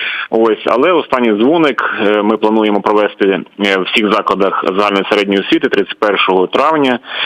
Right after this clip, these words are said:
А в залежності, зрозуміло, що від безпекової ситуації, яка є у нас в державі, і дотримуючись усіх карантинних обмежень, е, передбачених постановою дванадцять тридцять шість двадцять першого року,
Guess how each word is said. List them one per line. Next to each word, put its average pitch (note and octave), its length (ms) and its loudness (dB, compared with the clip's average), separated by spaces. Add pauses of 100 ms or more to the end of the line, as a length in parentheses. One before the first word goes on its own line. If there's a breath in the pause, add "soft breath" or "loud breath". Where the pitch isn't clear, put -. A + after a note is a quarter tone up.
(240 loud breath)
А - 80 0
в G#2 160 2
залежності, A#2 400 0
зрозуміло, A2+ 440 2
що - 120 0
від G2+ 120 2
безпекової C3+ 500 0
ситуації, A#2 460 0
яка G#2 220 0
є G#2+ 180 2
у G#2 80 2
нас G#2 220 0 (260)
в F#2+ 80 0
державі, G#2+ 600 2
і F#2+ 400 2 (220)
дотримуючись F#2+ 800 0
усіх G2+ 260 0
карантинних G2+ 580 0
обмежень, B2+ 540 2 (420 loud breath)
е, G#2+ 160 0
передбачених G#2+ 680 0
постановою G#2 480 0
дванадцять G2+ 340 0
тридцять F#2+ 280 0
шість F#2 200 0
двадцять F#2+ 260 0
першого G#2 360 0
року, B2+ 380 0